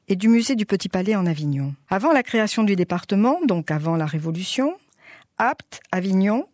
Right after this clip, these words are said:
Carpentras, Cavaillon et Vaison étaient des sièges de diocèse.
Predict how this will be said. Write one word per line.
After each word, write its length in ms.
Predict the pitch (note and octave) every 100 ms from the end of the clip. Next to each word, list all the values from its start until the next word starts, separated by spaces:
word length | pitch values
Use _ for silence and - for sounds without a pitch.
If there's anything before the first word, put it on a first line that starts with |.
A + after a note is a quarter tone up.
| -
Carpentras, 680 | F#3+ - F#3 - G3+ B3+ - _ -
Cavaillon 520 | F#3+ F#3+ F3+ G3 C4 - -
et 80 | F3+
Vaison 420 | F#3 F3 D#3+ F3+ - - - - -
étaient 180 | G3 G#3
des 140 | G3+
sièges 360 | - D4 D4+ B3
de 60 |
diocèse. 760 | G3+ G3+ F#3+ - D#3 C#3+ D3+